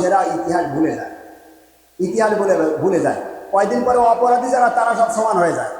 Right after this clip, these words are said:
বাংলাদেশের মানুষের কাছে মনে থাকে না, এর মায়া কান্না দেখায়। কি পুলিশে গুলি করে নাই? আজকে আমার পুলিশ ভাইয়েরা সবাই যে খারাপ, তা তো আর না।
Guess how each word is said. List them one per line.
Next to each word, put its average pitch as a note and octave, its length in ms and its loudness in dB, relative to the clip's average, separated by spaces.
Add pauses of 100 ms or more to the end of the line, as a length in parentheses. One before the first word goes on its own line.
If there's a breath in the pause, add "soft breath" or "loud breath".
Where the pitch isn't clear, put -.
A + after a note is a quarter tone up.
বাংলাদেশের F3+ 420 0
মানুষের E3 260 0
কাছে E3 200 -2
মনে F#3 120 0
থাকে D#3+ 220 -2
না, A#2+ 120 -4 (640)
এর F#3+ 80 -6
মায়া G#3+ 280 2
কান্না F#3+ 260 0
দেখায়। D3 320 -4 (3250)
কি F#3+ 60 0
পুলিশে G3+ 300 2
গুলি A3 200 2
করে A#3 180 2
নাই? B3+ 180 2 (2250)
আজকে F3+ 220 -4
আমার F3 320 2 (120)
পুলিশ F3 260 0
ভাইয়েরা E3+ 300 2 (760)
সবাই C4+ 440 4
যে E4+ 100 4
খারাপ, C#4+ 340 2
তা B3+ 120 4
তো C#4 120 2
আর G#3+ 100 2
না। D3+ 140 0